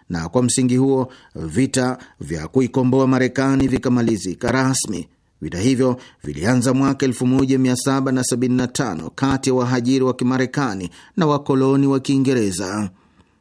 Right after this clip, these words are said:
Miaka miwili baada ya ushindi wa mwisho wa wahajiri, pande mbili hizo zilisaini makubaliano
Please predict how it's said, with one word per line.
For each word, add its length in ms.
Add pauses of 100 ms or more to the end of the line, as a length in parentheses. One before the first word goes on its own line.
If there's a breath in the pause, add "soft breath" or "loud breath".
(160 soft breath)
Miaka 440
miwili 360
baada 280
ya 40
ushindi 560 (300 loud breath)
wa 240
mwisho 340
wa 40
wahajiri, 520 (240 loud breath)
pande 300
mbili 260
hizo 380
zilisaini 680
makubaliano 840